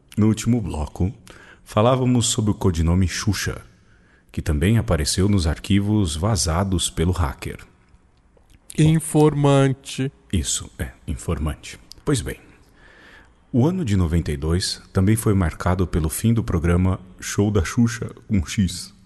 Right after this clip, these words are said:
Speaker 1: que não era o filho do Gustavo Borges.
Speaker 2: É uma pena. O programa Show da Xuxa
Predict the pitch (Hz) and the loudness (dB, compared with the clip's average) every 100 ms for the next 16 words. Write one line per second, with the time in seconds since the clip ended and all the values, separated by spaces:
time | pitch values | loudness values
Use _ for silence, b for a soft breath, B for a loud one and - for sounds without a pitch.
0 | b b b b b - 135 156 170 87 | b b b b b -2 0 2 2 2
1 | 85 135 156 - - - _ - 120 - | 0 0 -4 -10 -20 -20 _ -6 -6 -4
2 | 76 82 113 143 82 - 78 92 131 76 | -4 0 -2 -2 -6 -4 -2 -2 -4 -6
3 | - - - - - _ _ _ _ _ | -8 -16 -16 -18 -20 _ _ _ _ _
4 | - 110 101 101 - 92 87 92 120 151 | -6 -4 -4 -8 -8 -10 -8 -4 0 0
5 | - 156 143 170 160 - - 147 139 - | 2 2 4 2 2 0 -2 0 0 -4
6 | - 127 - - | -6 -6 -6 -12